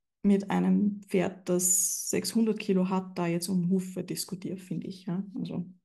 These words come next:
geht eben mit der Kooperation viel leichter. Und ich verstehe das, dass das voll schwer ist, weil du weißt nicht, wie lange du in dem Prozess bist. Bei meinem Hund mit seinem Hasenthema bin ich auch schon sehr viel länger in dem Prozess,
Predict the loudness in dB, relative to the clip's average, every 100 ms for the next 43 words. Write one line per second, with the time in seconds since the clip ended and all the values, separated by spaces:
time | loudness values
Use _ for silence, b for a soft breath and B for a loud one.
0 | _ 0 4 4 4 0 B B B 4
1 | 4 -2 -2 -2 -2 -4 -2 -2 0 0
2 | -2 -2 -2 -2 -6 -8 -10 -12 _ b
3 | b b b _ _ _ _ _ 0 6
4 | 8 8 6 4 -2 -10 -12 -8 -2 2
5 | 4 4 2 -2 -2 0 0 2 2 2
6 | 0 -2 0 -2 -2 0 -2 -2 -2 0
7 | 0 -2 -4 -6 -8 -6 -6 -4 -6 -2
8 | -2 0 0 4 6 6 2 0 0 0
9 | 2 0 0 2 4 4 4 2 0 -2
10 | -4 -2 -4 -2 -2 0 0 0 -2 -4
11 | -4 -6 -4 -2 -2